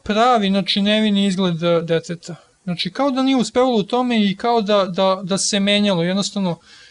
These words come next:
a, nastojalo je da se preobrazi sasvim, ali, ali kao da nije moglo i onda, i onda je poprimalo tu neku nedefinisanu formu, a, i ja kad sam vidio, znači, te oči, te, te zube, te, to su bili neki zubi koji su izvirali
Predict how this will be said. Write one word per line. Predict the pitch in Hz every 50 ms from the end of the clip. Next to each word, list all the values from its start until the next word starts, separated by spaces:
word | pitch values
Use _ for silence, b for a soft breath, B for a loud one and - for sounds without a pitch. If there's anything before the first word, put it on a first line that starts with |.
| B B
a, | B 175 175
nastojalo | 180 196 208 226 220 - - 240 220 202 190 185
je | 175
da | 165 175 185 165
se | - - - 160
preobrazi | - 175 180 185 196 208 220 269 262 214 202 180
sasvim, | - - 233 247 247 - - 233 220 208
ali, | 196 196 202 214 214 208 214 214
ali | 196 185 190 185 175
kao | - 233 233
da | 220 220
nije | 220 233 226
moglo | 214 226 233 226 233 226
i | 214 214
onda, | 220 226 220 226 208
i | 190 202 208 202
onda | 214 214 214
je | 208
poprimalo | 208 202 170 - 214 214 214 202 190
tu | 196 - 214
neku | 202 202 196 196 - - 202 180 160 - B B B B B
nedefinisanu | 190 190 180 185 - - 214 208 202 196 - - 190 175 170
formu, | 170 - - 180 190 202 226 254 254 220 - - B B B B B B -
a, | - 180 180 180 180
i | 202 190 190 185 185 185 185 185 190 208 208
ja | 196 185 202 208 196
kad | - 196 - -
sam | 202 196
vidio, | 202 208 196 202
znači, | 190 190 185 185 - 180
te | - - 214 202
oči, | 196 202 202 202 - - 202 190 180 165 156 - _ b b b b b b b - -
te, | 214 202 190 190 170 -
te | 220 202
zube, | 175 170 226 240 220 175 175 170
te, | - - 233 185 220 220 214 165
to | - 240 226
su | - - 214
bili | 247 247 240
neki | 233 240 226 233 202
zubi | 175 233 262 240 226 220
koji | - 220 190
su | - - - 214
izvirali | 220 214 214 226 254 240 196 185 180 175 170 165 156